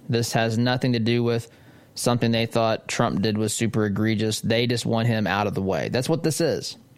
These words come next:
And they will dig and, uh, try to position arguments to get people to fall in alignment with their viewpoint, to get votes like Romney in their favor.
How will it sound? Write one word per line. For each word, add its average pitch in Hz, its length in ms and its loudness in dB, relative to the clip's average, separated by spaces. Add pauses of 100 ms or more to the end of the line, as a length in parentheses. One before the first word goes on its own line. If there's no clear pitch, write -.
(120)
And 113 160 0
they 131 100 2
will 123 160 -2
dig 139 540 0
and, 92 200 -6 (1120)
uh, - 280 -8
try 120 180 0
to 117 60 -2
position 123 500 0
arguments 117 580 0
to 104 500 0 (120)
get 123 280 -2
people 123 280 0
to 110 280 -2
fall 131 420 0
in 120 100 0
alignment 123 640 0
with 123 220 -2
their 120 440 0 (160)
viewpoint, 120 680 -2 (300)
to 104 100 0
get 104 180 2
votes 127 400 0
like 110 240 2
Romney 123 480 2
in 120 140 0
their 113 160 0
favor. 113 440 -2